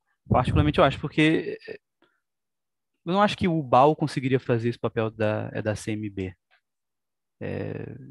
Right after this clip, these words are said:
isso ficou claro, assim, eu acho que, eu não sei se seria tão, né,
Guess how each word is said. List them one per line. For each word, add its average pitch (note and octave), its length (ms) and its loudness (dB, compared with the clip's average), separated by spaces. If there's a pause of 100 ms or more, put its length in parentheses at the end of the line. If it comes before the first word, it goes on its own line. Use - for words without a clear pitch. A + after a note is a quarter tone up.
(1900)
isso - 140 -14
ficou - 180 -6
claro, G2+ 380 0
assim, G#2+ 140 -8
eu G#2+ 60 -2
acho - 140 -8
que, C3 140 -10 (400)
eu G3 80 4
não F3+ 80 2
sei G3+ 120 2
se - 60 -2
seria F#3 220 6 (180)
tão, G#3+ 380 4 (120)
né, D3 380 2